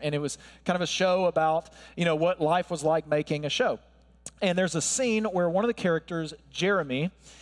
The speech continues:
is a newly hired production assistant, and he's, he's excited. He's working for this new sports broadcast, and he's given the task of editing a baseball game into a thirty-second highlight reel. So if you've ever watched SportsCenter,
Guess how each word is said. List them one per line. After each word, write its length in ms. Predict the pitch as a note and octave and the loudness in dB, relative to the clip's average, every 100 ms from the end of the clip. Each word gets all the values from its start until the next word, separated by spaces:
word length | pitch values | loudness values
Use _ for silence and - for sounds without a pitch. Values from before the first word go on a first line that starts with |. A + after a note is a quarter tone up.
| - | -8
is 140 | - D#3+ | -4 -2
a 60 | |
newly 400 | C#3+ D#3 G#3+ A#3 | -2 0 0 2
hired 480 | G3 F3+ F3+ F#3 F3 | 2 2 2 0 -2
production 460 | - E3 D#3+ - D3 | -2 0 0 -4 -8
assistant, 440 | - C3+ - - - | -8 -8 -10 -14 -18
and 100 | A#2+ | -14
he's, 160 | C#3+ C#3 | -10 -6
he's 240 | D3 E3 D3+ D3+ | -2 -2 -4 -12
excited. 460 | E3+ - D#3+ E3 E3+ | -12 -4 0 0 -2
He's 140 | C3 | -6
working 220 | D3 E3 | -4 -4
for 100 | E3 | -6
this 160 | E3 D3 | -6 -6
new 120 | D#3+ | -8
sports 340 | D3+ - D#3+ - | -8 -4 -4 -2
broadcast, 640 | D3+ C#3+ - C#3+ C#3+ - - - - | -2 -2 0 -2 -2 -8 -20 -12 -2
and 100 | D#3 | 0
he's 160 | D#3+ | 0
given 240 | E3+ G3 G#3+ | 0 0 -2
the 80 | |
task 460 | F3+ - E3 D3+ - | -4 -2 0 -2 -4
of 100 | D3+ - | -6 -2
editing 540 | F#3+ G3+ D#3 C3+ D#3 D3+ - - - | 0 0 0 -2 -6 -14 -20 -10 -4
a 80 | |
baseball 540 | D3 D#3 E3+ - D#3 D3 | -2 0 -2 -2 -2 0
game 320 | C#3+ C#3 C#3 | 0 -2 -4
into 260 | D3 D3 C#3 | -8 -6 -4
a 40 | |
thirty-second 640 | - C#3+ C#3+ - C#3 C3+ - | -2 -2 -2 -2 -4 -4 -4
highlight 380 | C3 A#2+ G#2 A2+ | -2 -2 -4 -10
reel. 160 | G2+ | -18
So 140 | - B2 | -12 -12
if 80 | |
you've 80 | C3 | -4
ever 140 | D3 D#3 | -2 0
watched 280 | D#3 - | -2 -2
SportsCenter, 540 | F#3 E3+ - D#3 D3 | -2 -2 -2 -4 -2